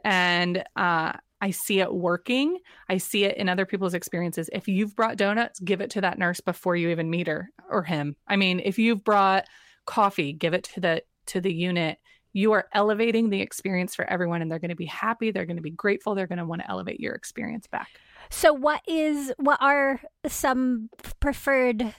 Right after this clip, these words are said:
Speaker 2: treats in that case? You've just mentioned coffee. Like, I would never think of bringing coffee. So,
Speaker 1: <gasps>
Speaker 2: yeah, tell me.
Speaker 1: Yeah. Yeah. Like a jug of coffee. Like, if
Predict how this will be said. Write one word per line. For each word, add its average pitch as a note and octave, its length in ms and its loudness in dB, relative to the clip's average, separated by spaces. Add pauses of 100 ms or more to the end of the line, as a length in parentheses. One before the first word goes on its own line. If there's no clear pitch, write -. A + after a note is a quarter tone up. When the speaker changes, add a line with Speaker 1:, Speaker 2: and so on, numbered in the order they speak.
Speaker 2:
treats - 360 -6
in G3+ 100 -2
that G3 160 -6
case? - 440 -8
You've A3+ 200 -2
just G#3 180 -6
mentioned G3 280 -4
coffee. B3 280 2
Like, A3 240 -2 (100)
I C4+ 120 6
would D#4 180 2
never G3+ 440 0
think F#3+ 200 -2
of E3 80 -4
bringing F3 260 -2
coffee. G#3+ 320 -2
So, G3 320 -2 (420)
Speaker 1:
<gasps> - 340 -12
Speaker 2:
yeah, E3+ 260 0 (160)
tell B3+ 240 2
me. A3 260 2
Speaker 1:
Yeah. F#3+ 400 -2 (200)
Yeah. G3+ 100 0 (320)
Like - 180 -2
a - 220 -10
jug F#3+ 320 4
of A#3+ 140 0
coffee. B3 400 2
Like, F#3+ 340 0
if G3+ 360 2